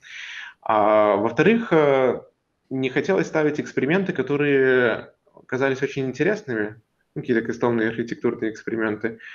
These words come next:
но и требовали очень больших усилий для реализации, но, скорее всего, не то чтобы очень сильно повысили метрики.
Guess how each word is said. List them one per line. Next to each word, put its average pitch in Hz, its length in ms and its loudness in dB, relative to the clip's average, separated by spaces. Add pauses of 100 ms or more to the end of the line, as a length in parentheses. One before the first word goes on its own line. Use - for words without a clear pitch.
(220)
но 143 680 2
и 151 80 2
требовали 131 500 4
очень 127 340 2
больших 131 300 -2
усилий 180 300 0
для 127 180 4
реализации, 120 640 0
но, 139 280 -2
скорее 175 400 0
всего, 147 300 -2
не 127 540 -2
то 156 220 -4
чтобы 120 440 -4
очень 113 840 -4
сильно 123 400 -2
повысили 113 480 -2
метрики. - 520 -8